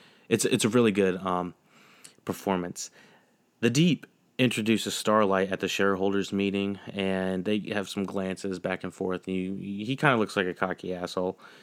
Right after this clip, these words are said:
Um, A-Train is commercialized everywhere, and it's really an excellent scene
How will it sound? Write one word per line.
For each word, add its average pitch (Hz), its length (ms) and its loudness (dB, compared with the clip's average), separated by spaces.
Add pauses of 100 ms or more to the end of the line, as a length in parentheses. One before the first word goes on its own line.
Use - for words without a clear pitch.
(260)
Um, 92 340 0 (960)
A-Train 170 640 6
is 117 220 0
commercialized 98 920 2 (120)
everywhere, 95 720 0 (920)
and 98 720 -6
it's - 240 0 (100)
really 180 420 6
an 120 140 2
excellent 123 520 0
scene 95 520 0